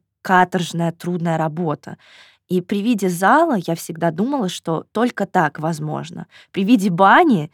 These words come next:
я тоже думала, что только худеть там можно до потери сознания, что делать вообще ни в коем случае нельзя. Это по молодости вот эта вот штука была. И мне очень было сложно перестроиться, а,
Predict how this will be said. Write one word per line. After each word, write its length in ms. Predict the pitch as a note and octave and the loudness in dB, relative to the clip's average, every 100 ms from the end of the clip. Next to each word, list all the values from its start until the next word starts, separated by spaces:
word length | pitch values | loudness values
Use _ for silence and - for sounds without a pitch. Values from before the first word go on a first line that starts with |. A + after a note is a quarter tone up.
| _ - | _ 2
я 140 | F#3 | 2
тоже 340 | F#3 C#4+ B3+ F#3+ | 4 4 2 2
думала, 360 | G3+ E3+ D#3 | 0 2 0
что 180 | E3+ F#3+ G3 | -2 -4 0
только 280 | C4+ C#4+ C4 | 2 2 -2
худеть 580 | - B3+ G#3+ A#3 F3+ - | 2 2 2 0 0 -2
там 140 | D#3 | -2
можно 400 | F3 B3+ D4+ F3+ | 0 0 0 -2
до 100 | E3 | -4
потери 360 | F3 F3 A3 G#3 | -4 -4 -2 -4
сознания, 440 | - G3 F3+ D#3 | -4 -2 -2 -4
что 200 | - - | -6 -8
делать 280 | D#3 F3+ F3 | -4 -2 -2
вообще 280 | F3+ E3+ F#3 | -6 -6 -6
ни 80 | D#3+ | -6
в 80 | - | -6
коем 200 | D#3 D3 | -8 -8
случае 360 | - D3+ F3 | -10 -10 -6
нельзя. 340 | D#3+ D#3 D3 C3+ | -6 -4 -6 -8
Это 180 | - - | -10 -8
по 140 | D#3+ | -4
молодости 540 | E3+ E3 D3 D3 - - | 0 0 -2 -8 -12 -16
вот 180 | C#3+ C#3 | -14 -14
эта 180 | - | -12
вот 140 | C#3+ - - - - - - | -14 -14 -16 -16 -16 -16 -16
штука 500 | - - A3+ F3 E3 E3 - - - - _ _ _ _ _ - | -14 0 0 4 2 0 -6 -16 -16 -18 _ _ _ _ _ -2
была. 380 | G#3 G#3+ G#3 E3 | 2 6 6 4
И 180 | - G3 | 2 0
мне 180 | G#3+ C4 | 2 2
очень 260 | B3+ A#3 | 0 0
было 240 | A3+ A3+ G#3+ F#3+ - _ | 2 2 0 -4 -12 _
сложно 580 | - - A3+ B3+ A3+ F#3+ - _ _ | -16 -6 2 4 4 0 -4 _ _
перестроиться, 1120 | - G3 G3 - A3 F3 E3 - D#3+ D#3+ E3+ - - | -4 -2 -2 0 4 4 2 -4 -6 -6 -6 -10 -10
а, 640 | E3+ F3 F3+ F3+ F3+ F3 | -6 -4 -4 -6 -6 -10